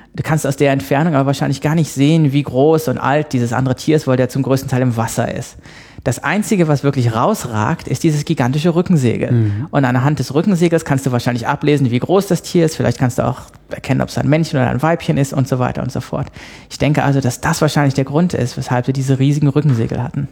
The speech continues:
Speaker 2: Wenn du so Knochen findest,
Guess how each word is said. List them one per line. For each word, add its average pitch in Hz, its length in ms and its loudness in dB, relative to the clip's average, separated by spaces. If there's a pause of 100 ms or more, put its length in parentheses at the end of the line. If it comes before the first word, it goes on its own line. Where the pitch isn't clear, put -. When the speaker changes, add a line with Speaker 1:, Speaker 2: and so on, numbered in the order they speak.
(1400)
Speaker 2:
Wenn 135 220 2
du 165 80 4
so 147 160 2
Knochen 156 420 2
findest, 107 580 0